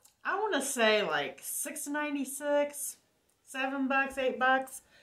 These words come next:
So, yeah. And the top, I like, kinda like the top, but it's kinda low, a little low cut for me. But, I mean, I could always wear something, but just kinda clingy right in here. And, uh, I feel really bloated today.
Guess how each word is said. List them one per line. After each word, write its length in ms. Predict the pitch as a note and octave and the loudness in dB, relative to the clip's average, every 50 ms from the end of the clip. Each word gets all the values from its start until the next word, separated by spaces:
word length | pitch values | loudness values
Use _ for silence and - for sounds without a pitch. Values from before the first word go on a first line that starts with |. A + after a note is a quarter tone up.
| _ _ _ _ _ _ | _ _ _ _ _ _
So, 520 | - - C4 A#3+ A#3 A#3 A3+ A3+ A3+ A3+ | -4 4 8 10 12 12 12 12 10 8
yeah. 480 | G3+ G#3 A3 G#3 F3+ D#3+ C3 A2+ D3 D#3 - - - - - - - | 6 8 10 10 12 10 10 8 4 0 -4 -10 -16 -18 -14 -4 2
And 400 | A3 A#3 A#3+ A#3 A#3 A#3 A3+ - - - - - - - _ _ | 6 8 8 8 8 4 0 -4 -8 -18 -20 -20 -20 -20 _ _
the 100 | B3 B3 | -2 -2
top, 360 | - - D4+ F4+ G#4+ A#4 A4+ | 0 6 8 10 10 10 8
I 120 | - C#4+ D#4+ | 6 6 8
like, 300 | D#4+ D#4+ F#4 G#4+ G4+ - | 10 10 10 10 8 4
kinda 240 | - F4+ G#4 A4 A4+ G#4+ | 0 0 2 2 4 4
like 180 | G#4 G4 G#4 | 4 4 4
the 80 | - C#4 | -2 -4
top, 400 | - - B3+ C#4 C#4+ D4+ D4 - | -2 2 4 8 8 8 6 6
but 240 | C4 A#3+ - - - - - - - - _ | 2 2 2 0 -6 -16 -20 -20 -20 -20 _
it's 180 | - A3 A3 - | -8 -4 -4 -2
kinda 260 | - - G4 G#4 G4+ | 2 2 4 4 8
low, 260 | F4 D#4+ D4 C#4+ - | 10 10 10 10 10
a 20 | C#4+ | 8
little 240 | D#4 F4+ F#4 F#4 F4 | 6 6 6 8 10
low 180 | D#4+ D#4+ D#4+ | 10 10 8
cut 260 | - - D4+ B3+ - | 8 4 0 0 0
for 80 | - C#4 | 0 0
me. 180 | C4+ B3+ B3+ B3 | 0 0 2 2
But, 180 | A#3+ - - | 2 4 4
I 120 | A#3 B3+ B3+ | 4 2 2
mean, 120 | C4 C4 | 2 2
I 80 | C#4+ D4 | 2 0
could 120 | C#4+ C#4+ | 0 2
always 240 | C4+ B3 B3 A#3+ - | 2 2 2 0 0
wear 100 | A3+ G#3+ | -6 -10
something, 320 | G#3+ - A#3 - G3+ G#3 - - _ _ _ _ | -10 -12 -12 -12 -12 -12 -14 -16 _ _ _ _
but 140 | - B3 C4+ | -6 -4 -2
just 200 | F#4+ G#4 G#4 - | -2 -4 -4 -8
kinda 380 | - - A#4+ B4 A4 - - - | -10 -8 -4 -4 -4 -4 -6 -10
clingy 560 | - - - A3+ A3 A3+ A#3 A3+ G#3+ G3 F3 | -16 -16 -12 -8 -6 -4 -4 -4 -4 -6 -6
right 240 | E3+ E3+ E3 D#3+ - | -4 -2 -2 -2 -4
in 180 | D3 D3 D3 | -6 -10 -12
here. 360 | - E3+ D3 - - - - - _ _ _ _ _ _ _ _ _ | -12 -12 -12 -12 -12 -14 -16 -20 _ _ _ _ _ _ _ _ _
And, 380 | - G3 G3 G3 G3 G3+ G3 F#3+ | -8 -6 -4 -4 -4 -4 0 0
uh, 280 | F#3 F3 E3+ E3 - | 2 2 2 0 -2
I 300 | - - - - _ - | -6 -10 -18 -20 _ -8
feel 140 | - F4+ F#4+ | -8 -6 -4
really 240 | G#4+ G#4+ G4+ D4+ - | -2 -2 -2 -2 -4
bloated 680 | - - C#3+ C#3+ C#3+ C#3+ A3 D#4 D4 - - - - | -6 -10 -16 -14 -8 -6 -4 -4 -2 -4 -6 -8 -10
today. 260 | - - _ - - | -16 -20 _ -20 -18